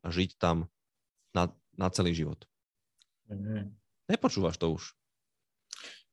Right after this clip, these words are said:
Speaker 2: Tá, tá voľnosť a tá flexibilita je v súčasnosti také, že toto chcem, no, vo veľa prípadoch. A to
Speaker 1: Aj
Speaker 2: sa
Speaker 1: to je
Speaker 2: po-
Speaker 1: to, že, že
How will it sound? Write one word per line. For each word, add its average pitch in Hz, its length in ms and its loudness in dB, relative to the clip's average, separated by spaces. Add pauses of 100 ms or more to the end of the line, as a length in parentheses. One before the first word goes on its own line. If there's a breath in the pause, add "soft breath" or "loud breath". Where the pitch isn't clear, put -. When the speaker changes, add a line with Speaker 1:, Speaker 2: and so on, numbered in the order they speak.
Speaker 2:
Tá, 165 160 -2
tá 175 160 4
voľnosť 156 1040 6 (240)
a - 80 -14
tá 139 160 0
flexibilita 151 720 6
je 143 80 6
v 139 160 0
súčasnosti 139 640 0
také, 131 640 6 (1120 soft breath)
že 120 160 2
toto 123 320 2
chcem, 110 320 2
no, 98 320 0 (160)
vo 113 240 2
veľa 110 240 6
prípadoch. 101 560 0 (1300 soft breath)
A 113 80 -2
to - 80 -2
Speaker 1:
Aj 110 80 4
Speaker 2:
sa 117 80 2
Speaker 1:
to 123 160 6
je - 80 4
Speaker 2:
po- - 80 -16
Speaker 1:
to, - 20 -8 (300)
že, 95 100 4 (140)
že 90 100 2